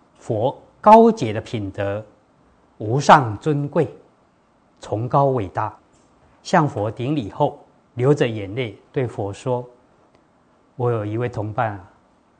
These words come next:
在途中死了，想起他因固执不知变通而没有办法到达这里拜见佛陀，真令人感到难过，希望佛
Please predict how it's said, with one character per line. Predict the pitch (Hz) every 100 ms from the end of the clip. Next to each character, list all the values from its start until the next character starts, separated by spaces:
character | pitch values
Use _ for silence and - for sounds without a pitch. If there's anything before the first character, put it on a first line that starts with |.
| _
在 | 131 117
途 | 101 - 107
中 | 139 139 143 - _ _
死 | - - 87
了， | 90 - _ _ _ _ _ _ _
想 | - 113 131
起 | 123 117 95 101
他 | 139 131
因 | 127 123 123 -
固 | 240 151
执 | - 113 98 117 _ _ _ _ -
不 | 214
知 | - 165 156
变 | 202 165 113
通 | - 151 156 156 _ _ _ _
而 | 120 117
没 | 113 156
有 | 175
办 | 165 131
法 | 110 98 87 - - _ -
到 | 127
达 | 113 98
这 | - 147
里 | 104 90 _ _ _ _ _ -
拜 | 135
见 | 104 139 107 90
佛 | - 123 104
陀， | 104 87 - _ _ _ _ -
真 | 143 123 117
令 | 165 147 104
人 | 92 95 -
感 | - 90
到 | 95 101
难 | 90 92 92 95
过， | - 127 - - _ _ _ _ _ _
希 | - 127
望 | 120 110 95
佛 | - 117 165